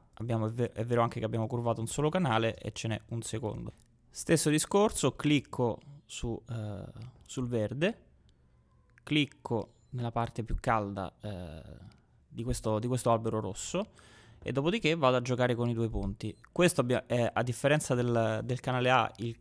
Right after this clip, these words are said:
il, il verde, cioè il verde della vegetazione, questa volta è il punto che sta qui sopra,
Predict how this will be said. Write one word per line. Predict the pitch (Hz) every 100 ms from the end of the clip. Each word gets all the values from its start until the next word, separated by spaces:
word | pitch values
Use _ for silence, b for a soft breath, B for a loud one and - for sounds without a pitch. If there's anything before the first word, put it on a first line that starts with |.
| -
il, | - 117 110 107 -
il | - 120
verde, | 165 135 113
cioè | 127
il | 113 - 110 104
verde | 110 127 120 120
della | 117
vegetazione, | 113 120 113 - 143 120 110
questa | 117 -
volta | 127 120
è | 110
il |
punto | 110 120 110
che | 107
sta | - 104 -
qui | -
sopra, | 131 - 117 113 139